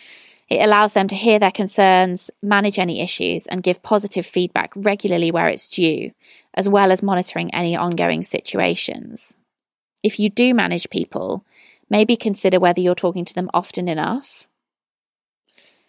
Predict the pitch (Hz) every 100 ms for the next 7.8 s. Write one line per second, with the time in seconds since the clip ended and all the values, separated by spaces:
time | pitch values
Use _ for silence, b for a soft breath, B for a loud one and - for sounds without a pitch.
0 | b _ 247 269 294 285 277 _ _ _
1 | 233 - 233 220 196 - 202 196 190 185
2 | - 202 196 - 202 190 - - 180 175
3 | - - - - _ _ _ _ _ _
4 | 233 262 247 233 220 202 190 - 202 175
5 | 107 82 - - _ 190 202 202 208 -
6 | 165 175 - 180 - 135 196 - - 180
7 | 185 196 180 160 151 87 - -